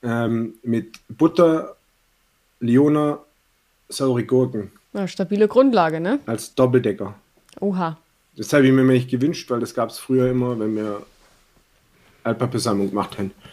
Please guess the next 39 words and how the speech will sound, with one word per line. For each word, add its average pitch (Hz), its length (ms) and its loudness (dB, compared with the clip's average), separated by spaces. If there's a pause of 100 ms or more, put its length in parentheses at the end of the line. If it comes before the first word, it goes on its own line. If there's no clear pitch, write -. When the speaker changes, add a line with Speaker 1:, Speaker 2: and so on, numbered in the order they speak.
(760)
Speaker 2:
War 202 140 2
dir 208 120 2
bei 196 100 2
deinen 190 180 -2
Eltern? 196 500 -2 (1600)
Dass - 100 0 (120)
Speaker 1:
Also, 120 40 4
Speaker 2:
deine 120 100 6
Speaker 1:
ja, 139 60 6
Speaker 2:
Mama 247 180 4
Speaker 1:
war 214 40 2
Speaker 2:
das 208 140 4
Speaker 1:
mit - 80 -4
Speaker 2:
gemacht 208 320 0
hat? 196 140 0 (880)
Speaker 1:
Ja. 107 240 -8
Speaker 2:
<laughs> - 60 -20 (260)
Ich 202 100 -10
Speaker 1:
Meine - 300 -8
Speaker 2:
verstehe. 107 100 -2
Speaker 1:
Mutter 143 180 6
hat 127 80 4
das 127 100 -4
Facebook 151 300 -2
gemacht 123 240 0
und 120 120 -2
mit 107 100 -4
meiner 95 560 -6
Geschwister 123 420 -4
und 95 160 -4
meinem 95 240 -8
Vater 101 240 -4
war 95 160 -4
im 87 140 -6
Wald, 95 280 -6
weißt - 300 -14 (340)
Speaker 2:
<laughs> 233 220 -10
Ich - 140 -20
verstehe. 185 460 -6